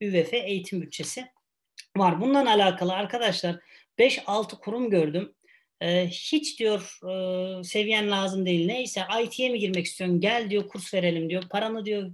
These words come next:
biz hallederiz Ü V F'den diyor. Beş altı tane kurum var.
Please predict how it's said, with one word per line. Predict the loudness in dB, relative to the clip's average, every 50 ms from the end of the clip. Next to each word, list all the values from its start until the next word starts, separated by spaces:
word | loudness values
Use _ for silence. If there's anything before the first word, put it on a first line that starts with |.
| -10
biz | -10 -8 -4
hallederiz | -4 -2 -2 -2 -2 -2 -2 -2 -2 -2 -4
Ü | -4 -4
V | -4 -6
F'den | -8 -10 -10 -8 -8 -6 -6 -4
diyor. | -4 -6 -8 -8 _ _ _ -20 -20 -20 -20 _ _ 2
Beş | 2 2 2 2
altı | -2 -2 -2 -4 -6
tane | -4 -4 -2 -2 -4 -6
kurum | -6 -6 -4 -2 0 0 2
var. | 0 0 -2 -6 -12 -14